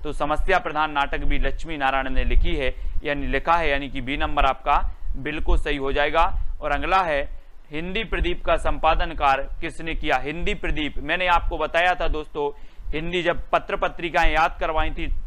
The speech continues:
ट्रिक से, कैसे याद करवाई थी कि प्रदीप के बाल भट्टा से भरत गए, है ना, प्रदीप के बाल भट्टा से भरत गए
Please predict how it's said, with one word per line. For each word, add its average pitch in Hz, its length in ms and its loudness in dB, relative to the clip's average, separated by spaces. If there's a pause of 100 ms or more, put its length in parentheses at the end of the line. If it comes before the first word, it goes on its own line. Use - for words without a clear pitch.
(100)
ट्रिक 175 300 -2
से, 156 220 -2 (300)
कैसे 170 280 2
याद 175 220 2
करवाई 165 320 0
थी 180 160 -4 (500)
कि 165 100 -2
प्रदीप 165 560 -4
के 180 140 0
बाल 151 380 2 (200)
भट्टा 143 360 -2
से 165 180 -6
भरत 143 300 0
गए, 135 200 0 (160)
है 147 140 -4
ना, 180 120 2 (420)
प्रदीप 165 460 -2
के 175 140 -2
बाल 165 340 2 (440)
भट्टा 151 380 0
से 185 200 -4
भरत 160 300 -2
गए 151 200 0